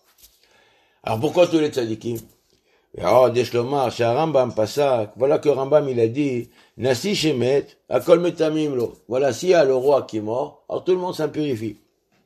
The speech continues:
Même qui ? Même les Kohanim. Asu o kemet mitzvah lekol,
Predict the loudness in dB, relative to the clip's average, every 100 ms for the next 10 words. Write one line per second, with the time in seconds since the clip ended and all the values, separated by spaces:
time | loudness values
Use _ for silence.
0 | _ _ _ _ _ -18 -2 0 0 2
1 | 2 2 2 0 0 0 0 -2 -8 -12
2 | _ _ _ _ -4 -2 4 6 6 4
3 | 2 -2 0 -2 -2 -4 -4 -4 0 2
4 | 2 -2 2 6 6 4